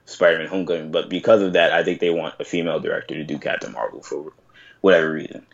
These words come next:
Now, the only thing I would say about that is, why would you be looking for different directors than the person that's doing Captain Marvel?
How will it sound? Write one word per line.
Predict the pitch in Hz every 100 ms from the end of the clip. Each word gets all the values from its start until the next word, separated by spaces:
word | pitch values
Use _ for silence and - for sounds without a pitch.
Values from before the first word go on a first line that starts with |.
| _
Now, | 113 113 95 82 - _
the | 95 113
only | 117
thing | 107
I | 101
would | 92
say | - 143
about | 110 95 85
that | 87
is, | 87 80 - - _ _ _ _ _ _ _
why | 85 87 95
would | 92 87
you |
be | 87 90
looking | 92 92 87
for | 87 85
different | 80 101 82
directors | 85 82 - 80 78
than | 78
the | 76
person | - 80 82
that's | 76 -
doing | 80 78
Captain | 76 73 - 80
Marvel? | 78 - -